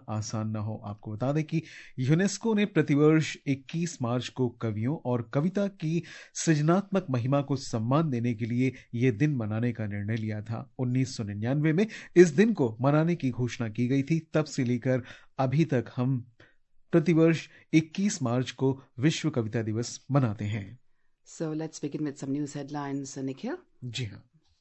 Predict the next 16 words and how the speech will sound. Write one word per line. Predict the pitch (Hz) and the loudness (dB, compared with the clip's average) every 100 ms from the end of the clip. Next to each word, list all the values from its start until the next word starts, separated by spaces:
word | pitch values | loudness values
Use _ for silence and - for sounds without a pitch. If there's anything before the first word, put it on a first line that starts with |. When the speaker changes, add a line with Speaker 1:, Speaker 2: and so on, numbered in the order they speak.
| _ _ - | _ _ 2
Speaker 1:
प्रधानमंत्री | 165 180 233 220 247 240 | 6 6 6 4 4 6
नरेंद्र | 180 180 170 | 8 6 6
मोदी | 156 165 214 | 4 2 2
ने | 220 151 135 | 0 2 0
विकसित | 139 180 240 151 | 0 0 0 0
भारत | 147 147 - | 2 2 0
के | 143 | -2
निर्माण | 120 117 131 143 | -2 0 0 0
की | 131 | -2
दिशा | 113 110 123 | -4 -4 -4
में | 123 185 - - - - | -2 -4 -6 -20 -8 4
पहले | 151 180 233 - | 6 6 4 4
कदम | 143 147 | 2 2
के | 135 123 | 2 2
रूप | 131 135 | 0 0
में | 143 | -2